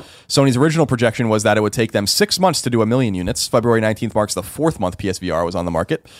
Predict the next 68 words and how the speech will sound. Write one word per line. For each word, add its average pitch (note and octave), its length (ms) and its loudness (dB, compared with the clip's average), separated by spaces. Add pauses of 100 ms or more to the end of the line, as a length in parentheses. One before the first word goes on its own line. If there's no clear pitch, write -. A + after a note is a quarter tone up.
(260)
The A2+ 60 -4
New A#2 60 4
York A#2 140 4
Times A2 420 2
notes A2+ 260 0
sales - 360 0
predictions A2 340 -2
of G#2 220 -4
two - 180 0
hundred C#3 280 0
forty-three A2+ 400 -2
thousand G2+ 420 2
for - 160 -4
Oculus F#2 360 -2
Rift F#2+ 140 0
and F#2 100 -4
four G#2 180 0
hundred G2 200 -4
twenty F#2+ 180 -2
thousand E2+ 280 0
for - 60 -8
H F#2 200 -6
T - 80 -4
C F2+ 140 -6
Vive, F2+ 280 2
meaning F2 200 -4
P G2 120 -4
S F2+ 80 -4
V F#2+ 100 -2
R F2 100 0
is F2 80 -4
beating F2 200 -8
both E2+ 200 -4
of D#2 80 -4
its - 80 -12
competitors D#2 420 -6
combined. C#2+ 420 -6 (680)
In A#2 100 2
the C3 60 2
piece, G3+ 320 2
Sony's E3 440 2
Andrew C#3 340 2
House C#3 240 4
notes C3 160 2
that B2+ 100 2
Sony B2+ 220 2
is A#2+ 100 2
hopeful C3 320 4
of A#2 140 2
me-, B2 220 0
supply B2 380 2
meeting A#2+ 180 2
demand G#2+ 320 0
as G#2 40 0
spring B2+ 200 -2
rolls G#2+ 180 2
around G#2 220 0
and C#3 100 0
that A2+ 80 -2
the G#2+ 60 -4
V G#2+ 100 0
R G#2+ 80 4
unit G#2 240 0
should G#2+ 160 -4
be G2+ 80 -2
in F#2+ 80 -4
sa-, F#2 240 0
uh, F#2+ 120 -2